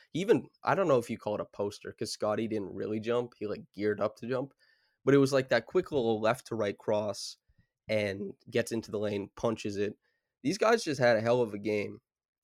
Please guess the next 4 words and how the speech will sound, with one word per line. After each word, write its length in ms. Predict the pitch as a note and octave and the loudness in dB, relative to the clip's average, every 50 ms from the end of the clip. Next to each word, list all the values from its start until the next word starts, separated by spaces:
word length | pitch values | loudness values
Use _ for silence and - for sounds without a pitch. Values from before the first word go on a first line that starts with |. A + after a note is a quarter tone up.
| _ _ _ - | _ _ _ -2
like, 280 | A#2 A2+ G#2+ G#2 - | 0 0 0 0 -2
multiple. 640 | F#2 A2 B2 D3+ D#3+ - - A#2 - - F2 - - _ _ _ _ _ _ _ _ _ _ _ _ _ | 0 2 4 4 4 4 0 -2 -2 -2 -6 -6 -8 _ _ _ _ _ _ _ _ _ _ _ _ _
It's, 280 | - C3 B2+ - - - | -4 -4 -4 -2 0 0
uh, 380 | C3+ A#2+ A2 G#2+ A#2+ A2+ - | 2 2 2 2 0 -2 -4